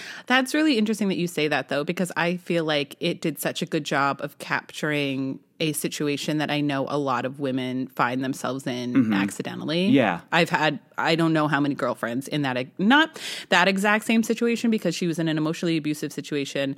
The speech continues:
Speaker 1: and, um, he completely isolated her from everybody. And I've
Speaker 2: Mm-hmm.
Speaker 1: definitely had that happen to
Speaker 2: Yeah.
Speaker 1: friends, but, uh, you know, more, eh, ho-, you know, thankfully normally doesn't get that far, but I don't think I've seen that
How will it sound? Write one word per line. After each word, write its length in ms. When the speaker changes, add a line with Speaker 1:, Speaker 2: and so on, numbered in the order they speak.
Speaker 1:
and, 420
um, 420
he 240
completely 420
isolated 540
her 100
from 180
everybody. 560
And 100
I've 60
Speaker 2:
Mm-hmm. 60
Speaker 1:
definitely 220
had 140
that 140
happen 360
to 80
Speaker 2:
Yeah. 180
Speaker 1:
friends, 240
but, 280
uh, 380
you 80
know, 100
more, 480
eh, 140
ho-, 240
you 160
know, 180
thankfully 480
normally 340
doesn't 260
get 180
that 160
far, 180
but 140
I 60
don't 180
think 140
I've 160
seen 340
that 440